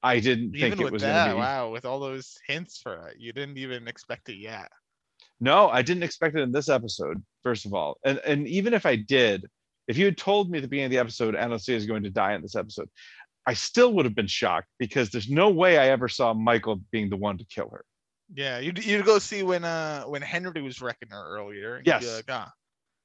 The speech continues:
Speaker 2: of
Speaker 1: Yes.
Speaker 2: course."
Speaker 1: I, and, and I did have that thought as he was strangling her. I was like, "Oh, is this when she goes?"
Speaker 2: <laughs>
Speaker 1: And it, obviously it wasn't. But then, you know, when I see her give the gun to Michael, I, my worry was that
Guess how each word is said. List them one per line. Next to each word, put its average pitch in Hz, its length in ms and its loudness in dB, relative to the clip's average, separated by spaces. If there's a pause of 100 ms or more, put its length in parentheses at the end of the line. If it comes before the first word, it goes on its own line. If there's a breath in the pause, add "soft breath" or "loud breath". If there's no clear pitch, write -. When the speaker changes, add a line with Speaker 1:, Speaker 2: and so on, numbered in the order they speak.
(120)
Speaker 2:
of 131 60 0
Speaker 1:
Yes. 123 120 2
Speaker 2:
course." 113 260 -4
Speaker 1:
I, 143 80 6
and, 156 460 4
and 139 180 2
I 131 80 4
did 190 180 4
have 160 240 2
that 110 160 0
thought 160 300 2
as 120 160 0
he 131 100 -6
was 110 100 -6
strangling 151 260 -2
her. 123 60 -4
I - 20 -2
was 104 80 -4
like, 104 120 -2
"Oh, 135 140 6
is 107 100 -2
this 117 160 -6
when 123 120 -4
she 104 180 -6
goes?" 139 640 0 (440)
Speaker 2:
<laughs> 147 340 -10
Speaker 1:
And 110 520 0 (720)
it, 110 100 -2 (160)
obviously 87 460 -8
it 90 80 -6
wasn't. 113 360 -2 (220)
But 101 140 -6
then, 107 420 0 (460)
you 110 100 0
know, 104 300 0
when 117 720 -2 (720)
I 123 100 0
see 131 380 0
her 120 260 0
give 117 320 -2
the 113 100 -2
gun 113 260 -2
to 110 80 -6
Michael, 113 580 -2 (400 soft breath)
I, 110 140 2 (160)
my 117 240 0
worry 131 460 4
was 110 340 2
that 107 240 -2